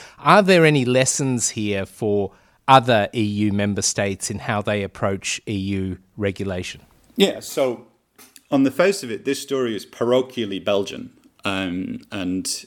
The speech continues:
Speaker 2: you know, readers who, who go and look at the piece that, uh, we've published on this, which is available publicly outside the paywall,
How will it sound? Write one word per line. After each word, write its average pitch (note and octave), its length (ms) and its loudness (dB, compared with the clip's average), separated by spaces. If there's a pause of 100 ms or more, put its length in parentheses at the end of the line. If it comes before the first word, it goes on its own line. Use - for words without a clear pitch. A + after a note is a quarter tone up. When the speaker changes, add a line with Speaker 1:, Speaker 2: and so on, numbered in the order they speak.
Speaker 2:
you G2 80 -2
know, F2+ 60 -6 (120)
readers A#2+ 220 2 (100)
who, G#2+ 120 -2 (280)
who G#2+ 80 -2 (160)
go G2+ 140 4
and F#2+ 280 -8
look G#2+ 260 -6
at F#2+ 100 -10
the - 200 -18
piece G#2 200 -2 (320)
that, - 200 -2 (440)
uh, F#2 220 -2
we've E2 220 -2
published F2+ 280 -2
on E2+ 120 -4
this, F2 240 -6
which F2 140 -6
is G2+ 100 -2
available G2 340 0 (120)
publicly F#2 400 -6
outside F#2 380 -10
the - 160 -20
paywall, F2 300 -4